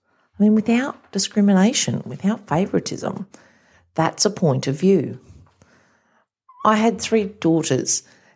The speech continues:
and I remember one day one of them said, "It's not fair." And I just looked straight back and said, "You're right.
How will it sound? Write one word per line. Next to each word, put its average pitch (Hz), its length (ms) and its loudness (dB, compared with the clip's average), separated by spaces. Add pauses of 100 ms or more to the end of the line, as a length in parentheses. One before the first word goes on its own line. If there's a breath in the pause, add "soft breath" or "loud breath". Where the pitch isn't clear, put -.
(200 soft breath)
and 185 420 4 (720)
I 175 100 -6
remember 226 300 -2
one 196 260 2
day 185 260 2
one 160 160 -2
of 185 60 2
them 165 140 -2
said, 165 340 -2 (340 soft breath)
"It's 226 280 -4
not 220 360 2
fair." 208 840 0 (840)
And 190 300 0 (380)
I 202 60 0
just 220 280 0
looked 233 140 0
straight 233 320 0
back 269 160 0
and 202 120 -8
said, 202 160 -2
"You're 196 140 -2
right. 208 520 -4